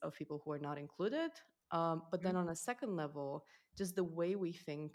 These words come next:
Speaker 1: of doing science and how it's been built, the words we use in how we talk about science, uh, these things have been colored by the same biases, and they limit what we can see, and they limit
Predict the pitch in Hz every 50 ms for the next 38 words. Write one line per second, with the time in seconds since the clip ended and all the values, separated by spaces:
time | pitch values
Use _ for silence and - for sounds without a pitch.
0 | - - _ _ - - 151 147 147 147 147 160 165 - - - - _ _ _
1 | _ _ _ _ - 180 175 175 175 180 180 170 175 - 143 139 139 135 131 -
2 | - 175 - - - - - - 160 156 151 160 156 151 147 - - - 156 151
3 | 151 156 214 208 170 160 - - - - - - - - 185 180 160 160 170 185
4 | 202 202 196 175 - 165 165 156 151 147 147 147 147 151 151 151 160 156 156 151
5 | 147 147 - 160 135 - - 139 143 139 147 143 - - 139 135 139 135 135 143
6 | 151 - - _ - - 156 - - _ _ _ _ _ - 165 160 - 180 180
7 | 196 196 190 - - - _ - 160 151 147 156 156 - - - 175 165 185 202
8 | 202 185 170 160 160 156 - - - 151 143 143 135 135 131 - - - _ _
9 | _ _ _ _ - 160 165 156 156 - - 156 151 147 147 170 190 190 160 147
10 | 147 - 156 147 160 160 156 160 165 165 170 170 160 156 151 - - 151 147 -
11 | 151 143 - 139 139 147 - - - 214 208 208 214 208 208 - - - - -
12 | - - 147 143 151 151 147 151 151 147 147 147 143